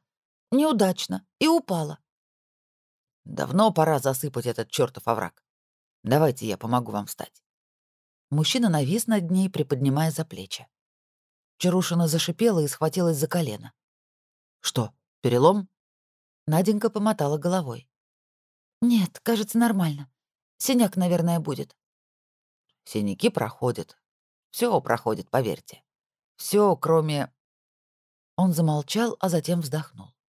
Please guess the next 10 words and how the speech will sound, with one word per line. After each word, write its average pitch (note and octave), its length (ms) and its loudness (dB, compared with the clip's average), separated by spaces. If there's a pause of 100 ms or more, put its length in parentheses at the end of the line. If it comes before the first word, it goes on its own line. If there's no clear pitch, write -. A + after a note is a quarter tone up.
(1080)
Чарушина F3 520 2
огорченно E3 480 0
посмотрела D#3+ 540 0
на D3+ 120 -4
свои D#3+ 280 0
туфли. C3 420 -8 (540)
Оба A3 240 2
каблучка C#3 560 -2
были C3 200 -2
сломаны, C#3 540 0